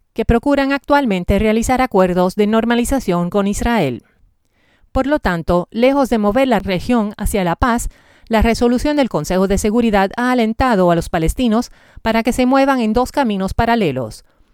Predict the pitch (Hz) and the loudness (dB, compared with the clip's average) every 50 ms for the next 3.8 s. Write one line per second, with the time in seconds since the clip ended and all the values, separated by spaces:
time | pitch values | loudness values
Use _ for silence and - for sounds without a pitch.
0 | _ _ _ _ - 220 220 214 208 202 196 190 - 226 208 202 202 - 214 196 | _ _ _ _ 0 0 2 2 4 2 2 2 0 0 -2 0 -2 -2 -2 -2
1 | - 220 202 196 - 202 - - 277 277 262 226 - - 180 185 196 202 208 - | -2 -2 -2 -2 -2 -2 -2 -2 -2 0 0 0 0 0 -2 0 0 -2 -2 -2
2 | 220 196 226 226 226 - 220 214 202 202 208 214 214 208 208 196 - 214 202 - | -4 -2 -2 -4 -4 -4 -6 -4 -2 0 0 0 0 0 -4 -2 -2 -2 -2 -2
3 | - 220 202 - 196 180 190 202 214 - 285 262 220 190 202 233 | -4 -4 -2 -2 -2 -2 -2 -4 -4 -4 -4 -2 -2 -2 -4 -4